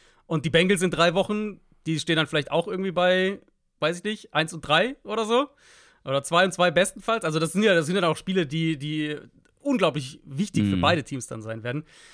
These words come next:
Speaker 1: Ja, wir hatten was, also ich würde da anknüpfen an das, was du am Anfang gesagt hast. Wir hatten nach dem Opener gegen Kansas City über Baltimores Offensive Line gesprochen. Und wir müssen nach
Speaker 2: Mhm.
Speaker 1: diesem Spiel dringend über diese Offensive Line sprechen, weil die ist ein echtes Problem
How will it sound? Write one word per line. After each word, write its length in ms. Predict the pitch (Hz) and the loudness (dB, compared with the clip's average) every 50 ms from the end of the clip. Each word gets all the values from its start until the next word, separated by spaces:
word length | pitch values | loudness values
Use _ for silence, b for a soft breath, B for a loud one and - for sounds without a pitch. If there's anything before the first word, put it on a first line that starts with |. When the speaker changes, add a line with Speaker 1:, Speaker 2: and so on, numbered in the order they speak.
| B B B B B B B B B _ _ _ _ _ | B B B B B B B B B _ _ _ _ _
Speaker 1:
Ja, 380 | - 175 175 175 202 233 220 | -4 0 2 4 6 6 6
wir 120 | 196 196 196 | 6 6 4
hatten 340 | 247 - 277 254 240 190 175 | 4 2 0 -2 0 0 -2
was, 320 | 208 - - 220 - - | -2 -2 -4 -10 -4 -2
also 140 | 180 180 170 | 0 0 0
ich 80 | 165 | -2
würde 100 | 202 214 | -2 0
da 80 | - 175 | 0 0
anknüpfen 320 | 190 190 233 220 - - | 0 0 -4 -8 -8 -6
an 60 | 185 160 | -6 -6
das, 120 | 170 170 | -6 -6
was 140 | 180 165 - | -6 -6 -4
du 60 | 170 | -2
am 80 | 147 170 | -2 -2
Anfang 200 | 185 - - 151 | -4 -4 -6 -6
gesagt 220 | 127 123 113 - | -6 -6 -8 -8
hast. 140 | 120 - - | -8 -4 -2
Wir 80 | 147 | -2
hatten 140 | 165 170 220 | -2 0 0
nach 120 | 196 190 185 | 0 0 0
dem 160 | - 147 147 | -2 -2 0
Opener 320 | 147 170 165 170 151 139 | 0 0 0 -2 -4 -4
gegen 200 | 123 131 123 123 | -4 -4 -6 -6
Kansas 300 | - 131 127 117 113 - - | -6 -6 -6 -6 -8 -10 -10
City 200 | 139 - - 127 | -10 -10 -10 -8
über 140 | 117 117 | -8 -6
Baltimores 420 | 107 120 127 123 - 123 120 110 - | -4 -4 -4 -4 -6 -8 -8 -8 -8
Offensive 380 | 123 - - - - 107 - 117 | -10 -10 -12 -14 -14 -10 -6 -4
Line 200 | 113 113 117 113 | -2 -2 -2 -4
gesprochen. 500 | 107 - - - 110 104 - 127 117 - | -8 -10 -12 -12 -12 -12 -12 -14 -16 -10
Und 360 | - 135 123 120 - - - - | -8 -6 -6 -6 -8 -12 -12 -10
wir 120 | 127 123 | -4 -2
müssen 240 | 139 180 185 147 185 | 0 0 2 4 4
nach 120 | 180 170 | 4 4
Speaker 2:
Mhm. 40 | - 170 | 4 2
Speaker 1:
diesem 220 | 180 180 190 175 | 2 2 2 0
Spiel 240 | - - 156 151 139 | 0 -2 -6 -6 -4
dringend 380 | - 135 202 196 214 190 - | 0 2 4 4 4 4 2
über 160 | 160 147 135 123 | 0 -4 -6 -6
diese 200 | 120 110 123 - | -6 -6 -10 -12
Offensive 360 | 110 - - - 113 - 113 | -14 -14 -16 -20 -16 -12 -10
Line 220 | 110 113 123 - | -10 -10 -12 -14
sprechen, 320 | - - - 107 104 120 110 | -16 -16 -16 -16 -12 -10 -8
weil 100 | 117 113 | -8 -8
die 140 | 147 139 | -8 -8
ist 160 | 165 147 - - | -8 -8 -6 -8
ein 120 | 135 131 - | -8 -6 -4
echtes 260 | 147 143 - 156 - | -4 -4 -4 -6 -10
Problem 380 | - - 117 120 120 113 104 | -8 -6 -4 -4 -4 -4 -6